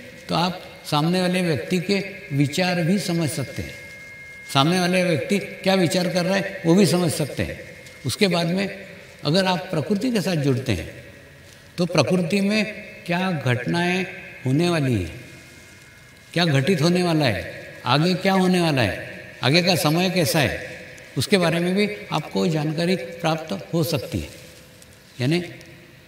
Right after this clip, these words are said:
ध्यान से आपकी संवेदनशीलता बढ़ने के कारण ये सब होता है। जैसे गुरु शक्तियों ने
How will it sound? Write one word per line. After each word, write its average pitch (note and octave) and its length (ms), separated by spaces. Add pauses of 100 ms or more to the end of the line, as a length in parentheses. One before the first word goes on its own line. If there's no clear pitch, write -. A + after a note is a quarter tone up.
(220)
ध्यान D3+ 260
से G3 100
आपकी F#3 280
संवेदनशीलता F3 880
बढ़ने D3+ 260
के E3 120
कारण E3+ 220 (240)
ये E3+ 60
सब F3+ 200
होता D3+ 240
है। - 220 (800)
जैसे B2+ 260 (960)
गुरु D#3+ 140
शक्तियों E3+ 380
ने F#3+ 200